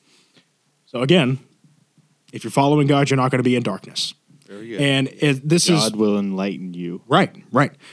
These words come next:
Speaker 1: right. And this is especially important for kids ministry because if you're not walking with God on a daily basis, as the other verse said, um, you're walking in darkness.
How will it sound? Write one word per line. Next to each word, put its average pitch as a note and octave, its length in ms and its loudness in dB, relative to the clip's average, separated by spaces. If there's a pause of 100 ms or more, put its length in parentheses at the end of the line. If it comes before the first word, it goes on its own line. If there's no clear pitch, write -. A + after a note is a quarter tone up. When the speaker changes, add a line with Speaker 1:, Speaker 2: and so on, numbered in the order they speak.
Speaker 1:
right. - 160 -8 (200)
And D3+ 120 0
this F3+ 160 2
is D3 100 0
especially D#3 420 2
important C3+ 320 -2
for B2 100 -4
kids C#3+ 240 0
ministry A#2+ 340 -4
because A#2+ 600 -4
if C3 200 0
you're E3 160 4
not D#3+ 260 4
walking C#3 420 2
with C3+ 200 0
God A#2 260 2
on A#2 120 -2
a A2 60 -2
daily B2 280 0
basis, A#2 360 -2
as G#2+ 120 -6
the A2+ 100 -2
other G#2+ 140 -4
verse G2 220 -2
said, F#2+ 280 -6 (580)
um, A2 300 -2
you're A#2+ 80 0
walking C3+ 300 0
in A2+ 80 -2
darkness. A2 560 -4